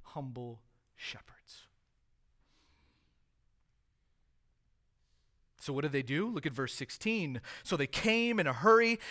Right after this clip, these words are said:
and they found their way to Mary and Joseph and the baby as he lay in the manger."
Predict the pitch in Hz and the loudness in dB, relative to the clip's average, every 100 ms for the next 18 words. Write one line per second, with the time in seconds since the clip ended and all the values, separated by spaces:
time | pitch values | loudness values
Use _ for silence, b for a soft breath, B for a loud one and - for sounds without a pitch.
0 | B 156 143 - 214 220 240 196 151 202 | B -2 -2 8 10 10 8 6 6 10
1 | 233 226 165 196 226 214 160 165 214 - | 10 10 6 6 6 4 0 0 2 8
2 | 233 - B - 175 123 185 233 233 233 | 6 6 B -2 0 6 8 8 8 6
3 | 147 151 147 190 226 208 180 160 143 120 | 6 4 6 10 10 8 2 0 0 -6
4 | 123 | -8